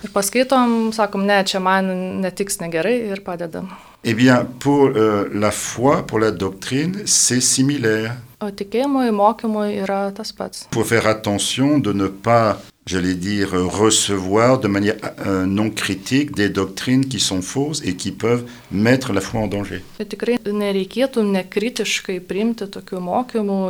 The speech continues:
Speaker 1: ir doktrinų, kurie yra klaidingi ir tikrai gali pakenkti mano tikėjimui.
Speaker 2: Donc c'est très bien de protéger sa santé physique, c'est plus important encore de protéger sa santé spirituelle.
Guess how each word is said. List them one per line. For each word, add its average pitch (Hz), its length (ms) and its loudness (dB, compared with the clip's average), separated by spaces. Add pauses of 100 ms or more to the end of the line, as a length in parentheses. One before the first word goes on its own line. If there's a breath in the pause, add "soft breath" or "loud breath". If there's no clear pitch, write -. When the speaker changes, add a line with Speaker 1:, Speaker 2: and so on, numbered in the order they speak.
Speaker 1:
ir 190 240 -6
doktrinų, 220 500 -2
kurie 196 300 0
yra 185 160 0 (260 loud breath)
klaidingi 208 560 2
ir 202 80 -4
tikrai 202 320 -4
gali 196 320 0
pakenkti 208 640 -4
mano 175 480 -6
tikėjimui. 190 600 -4 (160)
Speaker 2:
Donc 95 140 0
c'est 110 180 0
très 143 220 6
bien 120 380 4
de 90 180 0
protéger 101 680 -2
sa 90 220 0
santé 90 360 -2
physique, 87 540 -6
c'est - 260 0
plus 117 280 2
important 104 500 0
encore 123 320 -2
de 98 80 -2
protéger 98 640 -4
sa 135 200 0
santé 95 520 -4
spirituelle. 90 580 -8